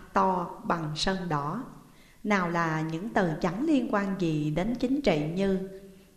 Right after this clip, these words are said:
cấm lửa. Cũng có những câu khẩu hiệu rất chính trị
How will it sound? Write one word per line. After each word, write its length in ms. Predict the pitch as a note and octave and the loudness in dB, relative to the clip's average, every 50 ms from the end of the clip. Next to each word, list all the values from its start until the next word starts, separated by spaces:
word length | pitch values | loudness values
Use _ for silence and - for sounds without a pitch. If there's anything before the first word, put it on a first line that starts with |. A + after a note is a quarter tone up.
| _ - | _ -2
cấm 260 | G3+ G3 A3+ B3 C#4+ | 0 0 2 2 2
lửa. 420 | C4+ G3+ E3+ D#3 D#3+ E3 F#3+ A#3+ - - - - - - - - - - - _ _ _ - - | 2 2 2 4 2 2 2 0 -4 -6 -10 -14 -18 -20 -20 -20 -20 -20 -20 _ _ _ -2 4
Cũng 200 | - A3+ B3 C4+ | 4 6 6 6
có 100 | - D#4 | 4 4
những 320 | F4+ F#4+ D#4 G#3+ G#3+ A3+ - | 4 4 2 0 0 0 0
câu 260 | A#3 A3 G#3 G3 F#3+ - | 0 2 2 0 0 0
khẩu 200 | F#3+ E3+ F3 G#3+ | 0 0 2 2
hiệu 260 | A#3 A3 E3 D#3 D#3+ | 0 0 0 0 0
rất 200 | E3+ - C4+ C#4 - - | 0 0 -2 -2 -4 -4
chính 260 | - C4 C4+ D4+ - - | -2 -2 -2 0 0 2
trị 340 | G#3+ F3 D#3 D3+ D#3 E3 | 2 4 4 2 0 -2